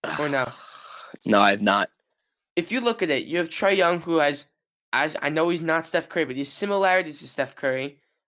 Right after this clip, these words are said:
Speaker 1: Then you have a guy like Kevin Huerter, who's ha-, playing really well as a shooter. People have compared him to Klay Thompson. And
Speaker 2: Stop.
Speaker 1: then Om-, Omari Spellman, people have compared him to, um, Draymond Green.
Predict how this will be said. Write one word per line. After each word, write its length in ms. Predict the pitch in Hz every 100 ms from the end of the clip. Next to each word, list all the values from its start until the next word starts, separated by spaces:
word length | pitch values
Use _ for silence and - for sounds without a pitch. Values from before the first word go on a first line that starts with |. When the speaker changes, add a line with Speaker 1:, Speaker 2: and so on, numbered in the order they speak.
| _ _ _ _ -
Speaker 1:
Then 100 | 180
you 140 | 196
have 80 | 185
a 40 |
guy 420 | 170 170 165 165 160 _ _ _
like 300 | 156 147 - _ _
Kevin 360 | - 185 185 165
Huerter, 460 | 175 170 135 139 - _ _
who's 180 | 151 170
ha-, 140 | 151 -
playing 260 | 170 165
really 220 | 156 180 170
well 100 | 165
as 100 | 151
a 40 |
shooter. 340 | 139 165 156 139
People 280 | 160 160
have 100 | 151
compared 320 | - 151 151 147
him 60 |
to 60 | 139
Klay 220 | - 147
Thompson. 540 | 147 139 139 143 151 - _ _ _ _ -
And 120 | 180
Speaker 2:
Stop. 120 | 175
Speaker 1:
then 60 | 165 -
Om-, 180 | 170 160 -
Omari 400 | 165 175 175 214
Spellman, 680 | 220 - 196 202 170 143 160 _ _ _ _ _ _
people 220 | 190 175
have 160 | 175 -
compared 400 | 165 175 160 156
him 60 |
to, 360 | 156 156 143 - - _ _ _ _ _ _ _
um, 400 | 143 139 139 135
Draymond 520 | 131 165 160 156 147
Green. 420 | 143 151 139 143